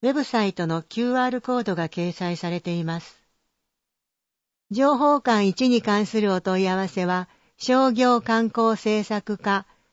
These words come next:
電話三八二の九零二零へ。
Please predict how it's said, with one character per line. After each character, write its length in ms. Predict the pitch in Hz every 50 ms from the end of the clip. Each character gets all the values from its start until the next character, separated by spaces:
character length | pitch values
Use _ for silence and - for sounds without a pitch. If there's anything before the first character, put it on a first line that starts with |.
| _ _
電 380 | 165 190 208 202 196 190 185 180
話 240 | 185 180 175 180 - _ _ _ _ _
三 400 | - - 247 254 262 262 254 214
八 380 | 233 254 247 - - 190 175
二 160 | 170 185 190 175
の 240 | 175 165 170 - 175 _
九 400 | - 233 233 240 240 247 240 233
零 280 | 247 240 220 190 165 156
二 360 | 160 175 196 214 220 220 208
零 340 | 220 226 220 208 202 175 156
へ。 200 | 151 - -